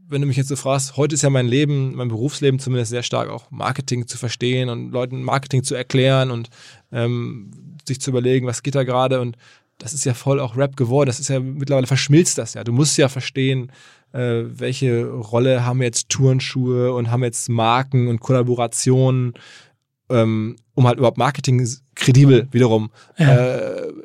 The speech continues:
Speaker 1: vortragen zu können. Oder wenn du irgendwo, weiß ich nicht, jetzt so als der Marketing-Typ auftauchst und hast kein Rap-Verständnis, sag ich mal ganz hart,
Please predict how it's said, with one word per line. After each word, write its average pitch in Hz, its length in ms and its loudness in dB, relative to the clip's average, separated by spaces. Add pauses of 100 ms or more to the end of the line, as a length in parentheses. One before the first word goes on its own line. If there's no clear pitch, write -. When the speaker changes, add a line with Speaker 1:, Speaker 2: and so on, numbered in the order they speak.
(240)
Speaker 1:
vortragen 131 600 4
zu 139 120 2
können. 131 220 4
Oder 127 140 4
wenn 131 100 6
du 135 60 8
irgendwo, 131 400 6
weiß 131 140 4
ich 131 40 0
nicht, 120 120 -4
jetzt 123 180 -6
so 131 100 -2
als 123 160 -4
der 120 120 -4
Marketing-Typ 139 840 0 (300)
auftauchst 139 560 2
und 131 220 -2 (800)
hast 131 260 -2
kein 131 220 2
Rap-Verständnis, 151 720 0
sag 127 100 -2
ich 127 60 2
mal 127 140 2
ganz 123 200 -2
hart, 131 320 -2